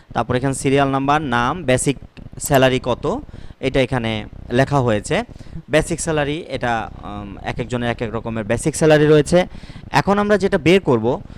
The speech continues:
সেটা হচ্ছে দশ পার্সেন্ট হাউস রেন্ট, অর্থাৎ বাড়ি ভাড়া দশ পার্সেন্টে কত হয় সেটা এখানে আমরা বের করতে চাই। এবং মেডিকেল, আহ, চিকিৎসা ভাতা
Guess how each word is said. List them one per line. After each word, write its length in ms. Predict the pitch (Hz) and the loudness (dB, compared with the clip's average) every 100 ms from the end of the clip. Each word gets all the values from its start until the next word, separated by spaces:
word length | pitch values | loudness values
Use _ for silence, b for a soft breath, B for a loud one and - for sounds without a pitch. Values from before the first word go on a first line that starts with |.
| B - | B -4
সেটা 180 | 143 156 | 0 0
হচ্ছে 180 | 180 | 0
দশ 340 | 135 147 170 - | 2 4 4 4
পার্সেন্ট 480 | 185 175 202 202 151 | 2 2 0 -2 2
হাউস 300 | 143 170 165 | 6 6 4
রেন্ট, 140 | 135 110 | 0 -2
অর্থাৎ 180 | 117 127 | -4 0
বাড়ি 260 | 135 156 | 2 2
ভাড়া 360 | 165 185 127 120 B B B B 120 | 2 4 2 2 B B B B 4
দশ 260 | 175 - | 4 4
পার্সেন্টে 460 | - 180 202 196 196 | 0 0 0 -4 0
কত 200 | 180 190 | 0 2
হয় 260 | 160 113 107 | 2 2 0
সেটা 240 | 160 170 | -2 -2
এখানে 220 | 156 160 | -2 -2
আমরা 300 | 139 156 240 - B B B 131 | 0 2 0 -2 B B B 4
বের 140 | 160 | 4
করতে 260 | 143 131 113 | 4 2 2
চাই। 220 | 117 92 - - - - B B | 2 -2 -4 -18 -18 -18 B B
এবং 240 | 131 135 139 | -2 0 2
মেডিকেল, 440 | 160 170 - 190 208 | 2 2 2 2 2
আহ, 720 | 240 - _ _ - 110 113 - | -4 -20 _ _ -4 -2 -2 -2
চিকিৎসা 760 | 185 175 214 190 190 170 123 107 | -4 0 4 4 4 0 -6 -2
ভাতা 440 | 123 123 135 | 0 4 2